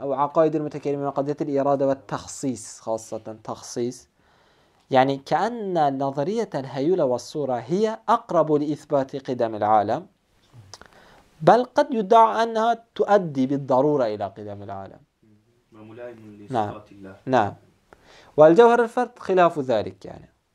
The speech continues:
Speaker 1: يعني جوهر الفرد كما قال السعد في شرح العقائد النسفية يعني، إثبات جوهر الفرد يعني إن ثبت، يعني استطعنا أن نثبت جوهر الفرد، هذا س-، سينقذنا، سينجينا من كثير من ظلمات الفلاسفة يعني،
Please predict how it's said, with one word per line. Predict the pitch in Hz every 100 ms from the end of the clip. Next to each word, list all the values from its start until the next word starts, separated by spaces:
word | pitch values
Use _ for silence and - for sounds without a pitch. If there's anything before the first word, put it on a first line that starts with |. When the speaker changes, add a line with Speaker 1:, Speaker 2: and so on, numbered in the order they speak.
| _ _ 135
Speaker 1:
يعني | 127 123
جوهر | 143 147 175 156
الفرد | 156
كما | 170 175 160
قال | 165
السعد | 151 - 151 127
في | 123
شرح | 120 127
العقائد | 117 113 123 120
النسفية | 117 107 113 110 123 107
يعني، | 110 120 170 _ - - _ _ -
إثبات | - 151 156 196 190
جوهر | 143 185 147
الفرد | 139 123 185 165
يعني | 151 202 - 135 120 120 - 139
إن | 131
ثبت، | - 175 131 113
يعني | 110 113
استطعنا | 113 - - 156 143 110
أن | 113
نثبت | 139 - 131
جوهر | 127 120
الفرد، | 113 175 175
هذا | 175 180
س-، | 175 151 - _ _ _ _
سينقذنا، | - 139 127 123 135 139 139 202 170 143 143 160
سينجينا | - 135 135 139 180 170 170
من | 175 180
كثير | - 156 - 226 196 160
من | 165 160
ظلمات | 139 143 143 180 175 151
الفلاسفة | 131 127 120 - 139 110 101
يعني، | 101 95 95